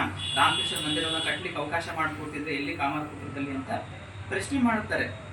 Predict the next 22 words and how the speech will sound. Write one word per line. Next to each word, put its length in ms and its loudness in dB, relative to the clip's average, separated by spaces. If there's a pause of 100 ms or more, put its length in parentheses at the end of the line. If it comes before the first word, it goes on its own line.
(200)
ಹೀಗೆನ್ನುತ್ತಾ 520 8
ಬಳಿಕ 320 6 (340)
ಅವನೇ 300 4
ಒಂದು 220 2
ಸಮಾಧಾನದ 680 4
ಮಾತನ್ನು 400 0
ಹೇಳಿದ್ದ, 340 4 (480)
"ಹೋಗಲಿ, 360 8
ಪರವಾಗಿಲ್ಲ, 600 8 (1160)
ಮಂದಿರ 280 2
ಕ-, 320 0
ಮಂದಿರ 380 2 (680)
ಕಟ್ಟುವುದಕ್ಕೆ 480 0
ಅವಕಾಶ 460 2
ಕೊಡಿದ್ರೆ 400 -2
ಅಷ್ಟೇ 280 2
ಹೋಯಿತು. 560 0 (240)
ಶ್ರೀರಾಮಕೃಷ್ಣರಿಗೆ 880 4
ಈ 260 0
ಮಠ 200 4
ಮಂದಿರಗಳು 580 -2
ಬೇಕಾಗಿರಲಿಲ್ಲ. 1000 2